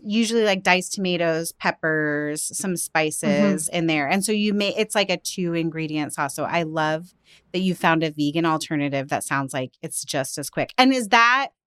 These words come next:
Speaker 1: dinner for everyone with all those veggies and, like, some tortilla chips and stuff around
Speaker 2: I'll
Speaker 1: it?
Speaker 2: usually add, you know, some hummus as well. And that, that would be just, like, a snacky lunch kind of,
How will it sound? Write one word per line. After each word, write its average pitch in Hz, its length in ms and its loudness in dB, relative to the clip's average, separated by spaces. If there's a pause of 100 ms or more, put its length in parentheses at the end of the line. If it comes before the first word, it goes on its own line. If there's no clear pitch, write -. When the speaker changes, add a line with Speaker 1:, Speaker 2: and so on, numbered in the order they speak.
(160)
Speaker 1:
dinner 196 360 -4
for 185 100 -6
everyone 156 360 -4
with 180 120 -2
all 214 160 6
those 208 260 -2
veggies 175 640 0
and, 170 120 0
like, 156 180 -2
some 170 580 2
tortilla 185 400 -2
chips - 360 -4
and 170 120 -4
stuff 160 360 0 (380)
around 165 240 4
Speaker 2:
I'll 302 140 6
Speaker 1:
it? 285 60 2
Speaker 2:
usually 370 360 4
add, 240 480 2
you 269 80 4
know, 226 160 4
some 254 220 -4
hummus 247 380 0
as 240 140 0
well. 214 340 4
And 220 100 2
that, 233 180 -2
that 277 240 2
would 262 160 -2
be 226 160 -2
just, 208 260 -2
like, 226 140 -4
a 208 40 -4
snacky 202 580 -2
lunch 185 440 -2
kind 185 220 -4
of, 180 240 -8